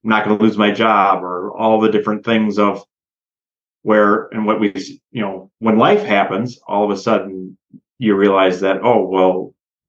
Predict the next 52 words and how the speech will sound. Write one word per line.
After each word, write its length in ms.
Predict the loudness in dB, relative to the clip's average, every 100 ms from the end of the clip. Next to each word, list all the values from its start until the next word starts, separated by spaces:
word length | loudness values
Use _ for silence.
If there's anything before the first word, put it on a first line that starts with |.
| -2
this 180 | -2
wasn't 380 | 0 -2 -4 -10 -14 _
the 120 | 0
ideal 320 | 0 2 0 0
thing." 240 | -2 -2
When 100 | 0
you, 180 | 0 0 -2
when 120 | 0
the 140 | 0
pandemic 500 | 0 2 4 2 0
hit, 300 | 0 -2 -2 -10 _ _ _ _ _ _ _ -8
you 100 | -6
know, 140 | -4
for 80 | 0
a 60 |
lot 160 | 4 4
of 80 | 4
families, 340 | 2 2 2
and 100 | 2
all 120 | 0
of 60 | 0
a 40 |
sudden 140 | -4 -4
it's 140 | -6
like, 100 | -2
"Oh, 240 | 2 2 2
well, 440 | -2 -2 -6 -14 -20
some 200 | -10 -8
of 80 | -4
us 140 | -4
are 180 | 0 -2
losing 420 | -2 0 2 4 4
our 120 | 4
income, 520 | 4 2 2 0 0
we're 80 | -2
losing 240 | -2 -2
our 80 | 0
livelihood." 680 | 2 2 2 4 4 0 -8 _ _ _ _ _ _ _
And 360 | -2 -2 -2 -4
we, 180 | -6 -8 _ _
we 160 | -8 -2
just 200 | 0 2
realized 380 | 2 4 2 0
we're, 120 | 0
we're 320 | 0 0 -4 -14
paycheck 400 | -4 -2 0 -2
to 80 | -2
paycheck 420 | -2 0 0 -2
here. 280 | 0 0 0
And, 260 | -2 -6 -12 _ _
you 120 | -8
know, 240 | -8 -8